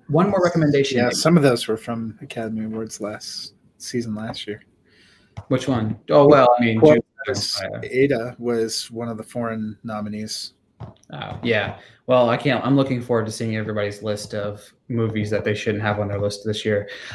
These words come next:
Speaker 1: Um, with that being said, oh, one more thing before I go. Juice world Into the Abyss. I was not, I didn't know much about Juice world prior to watching the movie,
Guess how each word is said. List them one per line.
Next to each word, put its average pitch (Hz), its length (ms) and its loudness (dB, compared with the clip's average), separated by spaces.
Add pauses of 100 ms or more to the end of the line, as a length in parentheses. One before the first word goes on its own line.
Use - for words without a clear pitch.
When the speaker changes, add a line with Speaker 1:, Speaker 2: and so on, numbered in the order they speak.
Speaker 1:
Um, 151 340 8
with 151 120 8
that 180 160 6
being 185 100 10
said, 175 140 8
oh, 175 100 6
one 180 200 8
more 220 160 8
thing 165 240 4
before 156 220 4
I 139 40 4
go. 135 120 4
Juice 175 300 2
world 180 220 4
Into 156 180 2
the 139 60 0
Abyss. 120 360 0
I 135 200 2
was 135 240 2
not, 156 240 -2
I 127 100 -2
didn't 170 200 0
know 160 100 0
much 143 200 -2
about 135 220 -2
Juice 127 220 -2
world 131 160 -2
prior 123 300 4
to - 160 -6
watching 110 420 -2
the 107 60 -4
movie, 107 380 -2